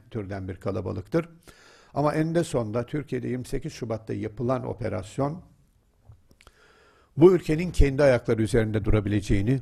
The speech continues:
bu ülkenin kendi kendine yetebileceğini ve giderek bu ülkenin çevresindeki ülkelerle beraber,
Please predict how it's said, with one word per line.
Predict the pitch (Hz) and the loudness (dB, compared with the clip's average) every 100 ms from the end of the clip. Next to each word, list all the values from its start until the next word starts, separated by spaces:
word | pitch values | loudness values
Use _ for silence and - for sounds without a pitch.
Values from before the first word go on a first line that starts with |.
| - | 0
bu | 131 | 2
ülkenin | 117 123 123 | 2 0 -2
kendi | - - 110 | 8 8 8
kendine | - 113 104 104 | 0 -2 -2 0
yetebileceğini | 107 101 107 101 101 - 101 98 151 | -2 2 2 2 -2 0 -2 0 -4
ve | 120 | -4
giderek | 107 104 110 120 - | -4 -2 0 -2 -2
bu | 123 151 | -2 0
ülkenin | 117 123 113 156 180 - - - _ _ _ | -2 -2 2 2 0 -6 -20 -20 _ _ _
çevresindeki | - 104 110 113 127 120 131 180 | -4 -2 0 -2 -2 -2 -2 -2
ülkelerle | 135 - 113 110 101 98 92 | -2 -2 0 0 -2 -4 -4
beraber, | 101 104 107 104 101 160 175 | -2 0 0 0 2 2 2